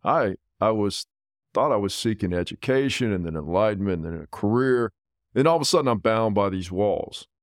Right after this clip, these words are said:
And these walls are gonna continue to be my boundary until I start to evaluate them and evaluate whether or not they can continue to keep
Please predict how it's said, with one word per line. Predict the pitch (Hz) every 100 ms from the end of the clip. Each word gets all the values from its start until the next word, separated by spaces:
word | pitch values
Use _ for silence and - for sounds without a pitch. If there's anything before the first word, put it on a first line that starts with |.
| _ _ -
And | 98
these | 101 98
walls | 117 131 120 107
are | 101
gonna | 98
continue | 87 92 - 147 123 104
to | 87
be | 87 131 104 95 _ _ _ -
my | 107 107
boundary | 92 117 139 110 92 95 - _ _
until | 123 208
I | 165
start | - 156 -
to | 120
evaluate | 95 107 117 101 90 90 -
them | 82 78
and | 87
evaluate | 92 98 104 98 98 95
whether | 104 110
or |
not | 104 101 -
they | 101
can | 101 101 95
continue | - 101 - 170 151 117
to | 101 98 -
keep | - 143 117